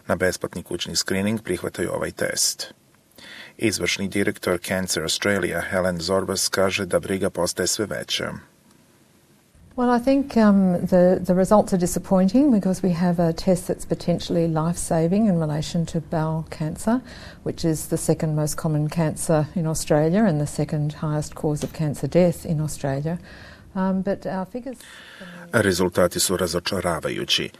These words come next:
Speaker 1: jer imamo test kojim se potencijalno spasava život, u odnosu na rak creva, što je drugačiji najčešći rak u Australiji, a drugi najveći uzrok smrti od raka u Australiji.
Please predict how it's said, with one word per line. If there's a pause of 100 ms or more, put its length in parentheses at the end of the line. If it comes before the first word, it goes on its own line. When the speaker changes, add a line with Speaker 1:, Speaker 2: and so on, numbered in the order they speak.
(220)
Speaker 1:
jer
imamo
test
kojim
se
potencijalno
spasava
život, (400)
u
odnosu
na
rak
creva,
što
je
drugačiji
najčešći
rak
u
Australiji, (300)
a
drugi
najveći
uzrok
smrti
od
raka
u
Australiji.